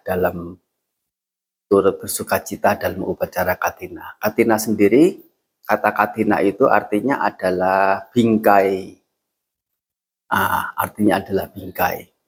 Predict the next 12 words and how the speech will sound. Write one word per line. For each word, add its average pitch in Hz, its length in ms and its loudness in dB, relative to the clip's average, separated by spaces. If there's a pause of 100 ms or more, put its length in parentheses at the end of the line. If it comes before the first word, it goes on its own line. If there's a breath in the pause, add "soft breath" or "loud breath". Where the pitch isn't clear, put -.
(640)
yaitu 101 400 2
kayu 107 560 4
yang - 160 4
dibuat 98 480 -4
bingkai 101 720 2 (640)
yang 127 480 2
digunakan 107 960 0
untuk 104 560 4
membentangkan 98 1120 0
kain 139 560 2 (400)
sewaktu 104 460 0 (100)
kain 98 300 2